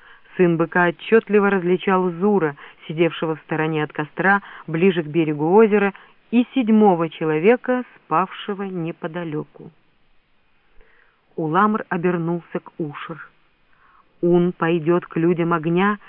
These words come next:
и потребует, чтобы они освободили Зура».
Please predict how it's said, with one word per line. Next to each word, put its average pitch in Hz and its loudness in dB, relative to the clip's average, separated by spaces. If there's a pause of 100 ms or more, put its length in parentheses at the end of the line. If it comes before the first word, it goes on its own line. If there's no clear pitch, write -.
(160)
и 196 0
потребует, 185 2
чтобы 185 2
они 185 2
освободили 190 0
Зура». 165 -2